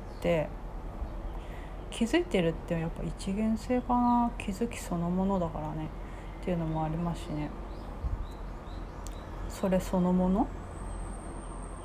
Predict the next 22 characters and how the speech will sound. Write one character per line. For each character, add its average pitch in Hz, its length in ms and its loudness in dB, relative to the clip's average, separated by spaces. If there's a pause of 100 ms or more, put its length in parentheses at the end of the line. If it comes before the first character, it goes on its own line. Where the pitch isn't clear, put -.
(200)
分 190 180 6
離 185 140 6
の 185 100 8
な 185 160 6
さ 175 300 0 (2500)
っ - 20 -8
て 220 80 0
い 208 120 2
う、 202 60 0
そ 208 180 0
れ 226 100 6
そ 233 160 0
の 240 160 10
も 240 140 10
の 247 180 10
で 196 200 2
あ 226 180 6
る 233 120 6
っ 220 40 0 (540)
て 175 180 2
い 165 580 4
う 165 60 -2